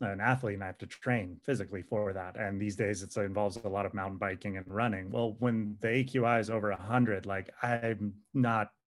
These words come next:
gonna go out there and train, and getting stuck inside for, for a month is not healthy. <laughs> It doesn't, isn't good for your job. So you have to start thinking like, "Well, I gotta go somewhere else." Um, when it comes to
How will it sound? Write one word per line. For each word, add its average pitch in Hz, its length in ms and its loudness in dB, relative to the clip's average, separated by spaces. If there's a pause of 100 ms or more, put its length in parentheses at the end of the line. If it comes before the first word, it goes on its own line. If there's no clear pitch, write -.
gonna 101 180 -2
go 95 120 -2
out 92 200 -2
there 98 120 -4
and 87 140 -8
train, 131 400 2
and 90 160 -8 (340)
getting 104 380 2
stuck - 340 2
inside 110 560 2
for, 92 480 -2 (160)
for 101 140 0
a 92 80 -2
month 117 680 0
is 95 580 -4
not 135 260 2
healthy. 131 520 0
<laughs> - 40 -2
It 131 80 0
doesn't, 135 340 4
isn't 143 300 0
good 117 240 0
for 101 140 -4
your 90 140 -8
job. 101 540 0 (220)
So - 140 2
you 113 80 6
have 117 180 4
to 113 100 0
start 104 300 0
thinking 127 280 2
like, 90 140 -6
"Well, 92 360 -4
I 92 60 -8
gotta 92 220 -4
go 90 200 -6
somewhere 90 340 -6
else." 104 420 -2
Um, 104 420 2 (320)
when 117 120 4
it 117 60 4
comes 113 260 0
to 110 460 4